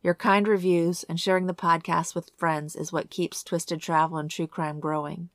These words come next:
An even bigger thank you to those of you who have chosen to sponsor the podcast. There is a link to do so in the show notes,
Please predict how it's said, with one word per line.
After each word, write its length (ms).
An 160
even 300
bigger 280
thank 360
you 140
to 140
those 260
of 140
you 180
who 140
have 120
chosen 360
to 80
sponsor 540
the 100
podcast. 840
There 180
is 120
a 60
link 260
to 80
do 200
so 240
in 80
the 80
show 280
notes, 440